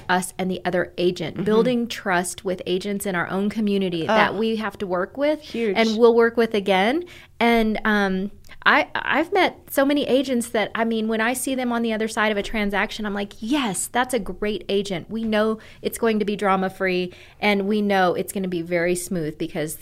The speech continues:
Speaker 1: they're gonna take care of their business and we're gonna take care of ours."
Speaker 2: So, t-, and even in a market where you have locally five thousand agents or so,
Speaker 1: Yeah.
Speaker 2: there's only a few hundred that are actually producing.
Speaker 1: Right.
Speaker 2: So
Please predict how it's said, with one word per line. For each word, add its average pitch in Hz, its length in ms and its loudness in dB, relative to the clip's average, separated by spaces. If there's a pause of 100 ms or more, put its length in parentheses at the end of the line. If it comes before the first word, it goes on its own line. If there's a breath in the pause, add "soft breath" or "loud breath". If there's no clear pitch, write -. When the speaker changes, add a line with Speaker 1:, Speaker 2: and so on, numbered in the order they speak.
Speaker 1:
they're 180 240 0
gonna 202 200 -2
take 202 200 -6
care 202 220 0
of 196 100 0
their 202 120 2
business 196 440 -2
and 165 100 -8
we're 160 120 -4
gonna 170 160 -4
take 175 200 -8
care 175 160 -4
of 160 80 -6
ours." 123 340 -6
Speaker 2:
So, 247 220 2
t-, 240 140 -8
and 220 320 -2
even 254 260 2
in 285 140 4
a 214 80 2
market 185 420 0
where 170 140 0
you 175 180 2
have 185 380 2 (100)
locally 175 800 4
five 196 320 4
thousand 165 640 0
agents 151 480 -2
or 156 120 -4
so, 143 360 -6 (120)
Speaker 1:
Yeah. 175 320 -2 (140)
Speaker 2:
there's 226 200 4
only 220 300 2
a 185 60 2
few 226 280 -6
hundred 170 520 -2 (120)
that 196 160 0
are 202 120 0
actually 196 440 -4
producing. 196 680 -8
Speaker 1:
Right. 180 340 -4
Speaker 2:
So 208 460 4